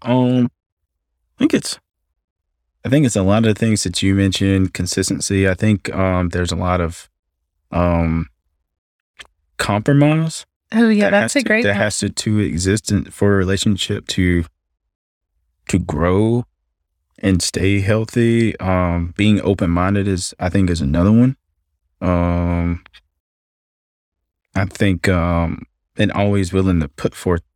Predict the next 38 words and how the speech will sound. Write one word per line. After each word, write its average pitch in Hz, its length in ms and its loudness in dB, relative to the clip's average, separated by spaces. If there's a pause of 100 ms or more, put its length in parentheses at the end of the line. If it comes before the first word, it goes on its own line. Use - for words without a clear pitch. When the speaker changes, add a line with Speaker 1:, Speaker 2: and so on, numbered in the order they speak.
(100)
Speaker 1:
and 107 100 0
I 131 60 0
think 175 200 -2
effort, - 360 -6 (600)
and 90 140 2
maybe 92 340 2
Speaker 2:
Yeah. 185 640 0 (100)
Speaker 1:
and, 107 200 -4
and 101 140 0
I 101 60 -2
think 113 200 -4
Speaker 2:
Sure. - 80 0
Speaker 1:
effort's 101 300 -2
different 98 340 -2
from 90 180 -2
consistency, 87 640 -4
'cause, 85 240 -4
I 69 60 -8
mean, 82 180 -2
you 87 140 -2
can 87 160 -6
consistently 87 720 -4
be 80 360 0 (840)
<laughs> - 320 -4
bad 95 480 0
at 87 120 0
things, 107 340 0 (100)
<laughs> - 100 -20
right? 110 440 0
But, 101 440 -2 (140)
Speaker 2:
Yeah. 381 400 6
Speaker 1:
um, 95 560 2 (520)
Speaker 2:
<laughs> 349 500 2
Speaker 1:
but, 101 300 -2 (160)
you 101 140 2
know, 87 440 0 (140)
would, 98 340 0
in, 87 320 -2